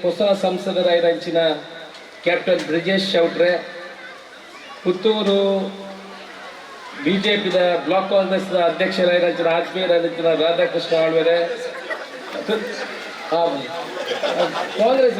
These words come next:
ಪೂಜೆ ಅದಕ್ಕೆ ಕಾಂಗ್ರೆಸ್ಗೆ ಬರ್ತಾರೆ ಬನ್ನಿ. ಬಿ ಜೆ ಪಿದ ಬಿ ಜೆ ಪಿದ ಅಧ್ಯಕ್ಷರಾಯಿರಂಚಿನ ರಾಧಾಕೃಷ್ಣ ಆಳ್ವೆರೆ, ಇನ್ನ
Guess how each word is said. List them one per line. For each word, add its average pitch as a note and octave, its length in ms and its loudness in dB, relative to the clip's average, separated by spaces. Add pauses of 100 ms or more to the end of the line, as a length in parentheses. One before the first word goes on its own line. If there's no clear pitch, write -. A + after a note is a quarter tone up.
ಪೂಜೆ G3 220 -2
ಅದಕ್ಕೆ F#3 320 -2
ಕಾಂಗ್ರೆಸ್ಗೆ F3+ 540 2
ಬರ್ತಾರೆ B2+ 320 0
ಬನ್ನಿ. A#2 160 -8 (540)
ಬಿ B3+ 80 4 (100)
ಜೆ B3+ 160 6
ಪಿದ A3 160 4 (1080)
ಬಿ F#3+ 140 2
ಜೆ A#3 220 4
ಪಿದ G#3 120 2 (120)
ಅಧ್ಯಕ್ಷರಾಯಿರಂಚಿನ F#3+ 840 2 (120)
ರಾಧಾಕೃಷ್ಣ F#3 580 0
ಆಳ್ವೆರೆ, E3 340 4 (1040)
ಇನ್ನ G3 140 2